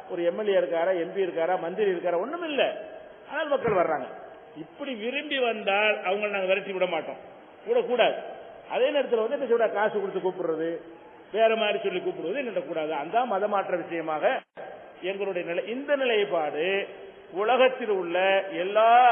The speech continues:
அறிவாளிகளும் ஏற்றுக்கிட்ட ஒரு நிலைப்பாடு தான். ஏன்னா இஸ்லாம்ங்கிற ஒரு கொள்கை, கொள்கையை பொறுத்த வரைக்கும் நம்ம அப்படித்தானே முடிவு எடுக்கிறோம். ஒருத்தர் வந்து திமுகவில் இருக்காரு, அண்ணா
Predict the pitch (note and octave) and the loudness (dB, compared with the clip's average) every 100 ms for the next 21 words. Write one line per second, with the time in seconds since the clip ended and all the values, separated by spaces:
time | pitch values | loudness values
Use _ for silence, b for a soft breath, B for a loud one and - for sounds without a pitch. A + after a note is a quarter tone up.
0 | G#3 G3+ A#3 A3+ A3 G3+ B3 C4 A3+ C4 | 6 2 2 4 4 4 0 2 2 2
1 | C4+ C4 A#3+ F#3+ F#3+ F#3+ E3 C#3 - - | -2 0 2 2 0 2 0 -2 -8 -14
2 | - - - - - G#3 A#3+ A3+ A3+ B3+ | -18 -20 -20 -20 -10 -6 -2 -2 0 4
3 | B3 G#3+ A#3 D4 C#4 - D4+ A#3 D#3+ - | 4 4 -2 -2 -4 -2 0 0 -2 -4
4 | - - - - - - C4 D4 D4 C4 | -16 -18 -20 -20 -18 -4 0 4 6 6
5 | A#3 A3 G#3+ G#3 G#3+ A3 G3+ F#3+ G3+ A3 | 4 2 0 0 0 0 0 -2 -2 -2
6 | G#3+ G#3 G3+ G3 F#3+ F#3+ G3+ - - - | 0 2 2 2 -2 -4 -6 -14 -18 -20
7 | - - - - F#3+ G3+ G3 F3 A3 A3 | -20 -20 -20 -6 -4 0 0 2 0 0
8 | A#3 A3 G#3 F#3+ F3+ F3+ F3+ - - - | -2 4 4 4 2 0 0 -6 -14 -16
9 | - - - - - - - - - B3 | -18 -20 -20 -20 -20 -20 -20 -14 -2 0